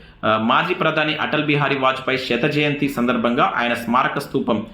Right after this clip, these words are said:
ఏదైతే మనకు, ఆ, సదైవ్ అటల్ వద్ద నిన్న,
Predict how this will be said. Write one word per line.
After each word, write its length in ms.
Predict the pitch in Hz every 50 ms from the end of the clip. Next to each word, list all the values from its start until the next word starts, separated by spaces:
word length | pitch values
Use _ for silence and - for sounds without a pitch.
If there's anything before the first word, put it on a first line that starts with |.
| - -
ఏదైతే 260 | 120 123 135 131 131
మనకు, 400 | 123 123 120 120 - 196 - - - - - - - -
ఆ, 100 | 104 104
సదైవ్ 560 | 107 - - 131 131 156 165 170 165 165 170 - - - - -
అటల్ 280 | 127 127 - 143 127 -
వద్ద 220 | 117 123 120 127 139
నిన్న, 640 | 131 - - - - - 123 123 123 113 113 -